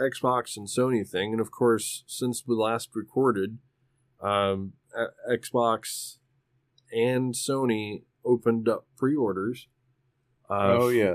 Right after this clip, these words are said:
Speaker 1: for, uh, for these, and,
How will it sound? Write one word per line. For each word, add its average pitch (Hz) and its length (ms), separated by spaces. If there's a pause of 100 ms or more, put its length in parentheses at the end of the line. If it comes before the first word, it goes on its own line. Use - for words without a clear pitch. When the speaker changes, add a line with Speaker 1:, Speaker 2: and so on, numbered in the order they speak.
Speaker 1:
for, 104 520
uh, 95 320
for 107 300
these, 95 560
and, 101 540